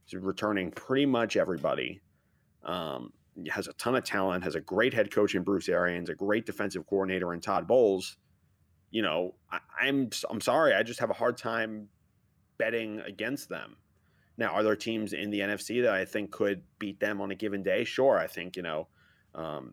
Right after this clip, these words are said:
look at the A F C North. Three of those teams, you can make the argument any one of them could really emerge and, uh, give them a run for their money in the N F C.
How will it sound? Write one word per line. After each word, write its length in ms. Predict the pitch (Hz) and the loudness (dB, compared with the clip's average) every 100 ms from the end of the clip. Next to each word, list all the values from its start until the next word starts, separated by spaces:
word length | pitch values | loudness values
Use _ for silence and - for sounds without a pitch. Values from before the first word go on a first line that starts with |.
| - | -8
look 140 | 98 | -2
at 80 | 95 | 0
the 80 | 95 | 2
A 140 | 98 | 2
F 80 | 95 | 0
C 160 | - 85 | -2 -2
North. 360 | 85 107 85 | 2 2 2
Three 220 | - 110 139 | 2 4 6
of 60 | |
those 200 | 98 98 | 4 2
teams, 300 | - 98 85 | -2 -6 -4
you 60 | 92 | -2
can 80 | 95 | -2
make 180 | 95 | 0
the 80 | 98 | 2
argument 320 | 95 104 90 | 2 2 -2
any 140 | 87 90 | -2 -2
one 180 | 85 123 | 0 0
of 80 | |
them 200 | 98 85 | 0 -4
could 280 | - 80 71 - _ _ | -4 -6 -6 -14 _ _
really 220 | - 101 85 | 2 2 2
emerge 480 | 87 98 98 87 | 2 2 2 0
and, 240 | 85 78 73 | -4 -4 -4
uh, 140 | 67 87 | -4 -6
give 100 | 101 | -4
them 100 | 90 | -4
a 60 | 87 | -2
run 160 | 90 | -2
for 100 | 90 | -2
their 120 | 80 78 | -6 -2
money 260 | 98 101 | -2 -2
in 60 | 76 | -2
the 140 | 80 | -2
N 100 | 85 | -2
F 80 | 73 | -4
C. 380 | - 110 95 | -2 0 0